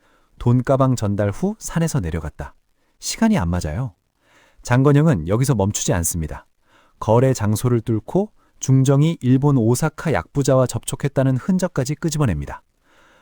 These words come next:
표학수는 국가기밀을 앞세워 버티지만 장건영은 한 가지를 확신합니다. 표학수 뒤에 백기태가 있다. 그런데 결정적 순간 윗선 지시가 떨어집니다. "표학수, 풀어줘." 중정의 권력이 수사를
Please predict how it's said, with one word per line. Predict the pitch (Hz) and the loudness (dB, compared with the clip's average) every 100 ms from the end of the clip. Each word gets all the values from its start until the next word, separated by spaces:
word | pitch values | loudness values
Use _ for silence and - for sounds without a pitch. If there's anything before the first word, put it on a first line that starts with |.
| _ - | _ -4
표학수는 | 190 185 - 185 185 165 | 2 4 4 0 0 0
국가기밀을 | 127 175 165 160 160 139 | 0 2 4 2 2 2
앞세워 | 101 - 127 | 0 2 2
버티지만 | 117 101 - 101 127 104 - _ _ _ | 2 0 -2 0 0 0 -6 _ _ _
장건영은 | - 104 117 123 117 131 90 | -4 0 2 4 2 0 -4
한 | - 180 | -4 -2
가지를 | 180 160 160 | 0 0 -2
확신합니다. | 147 - 185 156 82 71 - _ _ _ _ _ | -4 -4 -2 0 -2 -8 -14 _ _ _ _ _
표학수 | - 165 151 - 135 | 2 2 2 -2 -4
뒤에 | 101 131 151 - | 0 0 0 -4
백기태가 | 98 - 147 - 98 | -8 -6 -6 -4 -4
있다. | 78 - 76 - _ _ _ _ _ _ - | -4 -8 -12 -14 _ _ _ _ _ _ 0
그런데 | 139 160 170 | 4 4 4
결정적 | - 127 165 160 156 | 2 0 2 2 0
순간 | - 175 170 135 - 104 | 0 2 2 0 -2 -2
윗선 | 135 185 175 | 0 2 0
지시가 | 156 - | 0 -2
떨어집니다. | 156 135 101 78 69 - _ _ _ _ - | 0 0 0 -4 -8 -18 _ _ _ _ -2
"표학수, | - 113 - 71 - _ | 0 0 -2 -8 -12 _
풀어줘." | - 131 76 - - _ _ _ _ _ _ | 0 0 -2 -12 -20 _ _ _ _ _ _
중정의 | - 113 117 123 123 | -2 4 4 6 4
권력이 | 104 90 87 147 98 | 2 0 0 -2 -4
수사를 | - 156 147 | -6 -4 -2